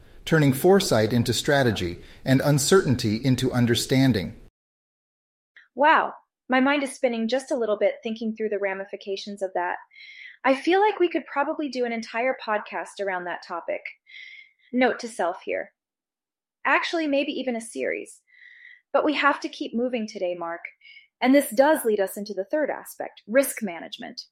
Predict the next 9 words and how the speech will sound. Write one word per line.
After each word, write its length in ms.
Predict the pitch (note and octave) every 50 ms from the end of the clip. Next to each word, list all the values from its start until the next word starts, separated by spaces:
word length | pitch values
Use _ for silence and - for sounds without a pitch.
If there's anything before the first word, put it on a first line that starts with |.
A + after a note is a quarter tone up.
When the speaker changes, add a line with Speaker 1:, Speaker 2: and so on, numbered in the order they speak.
| _ _ _ _ _ _ _ -
Speaker 2:
A 180 | D4 F4+ F#4
I 220 | D#4 C#4 D4+ G3 G#3+
can 180 | - - A3
help 300 | G#3+ G#3 A3 G3+ - -
finance 380 | - G#3 G3+ G#3 G3+ G3+ G#3+ -
professionals 720 | _ G#3+ G#3 - F3+ F3+ - - G#3 G3 F#3+ F#3+ G3 -
with 160 | G3 G3 G3
immediate 420 | F#3+ F#3+ G3 G3+ G#3 A#3 A#3+ B3+ -
insights 460 | - G3 G3 - - F#3 F3 F#3+ G3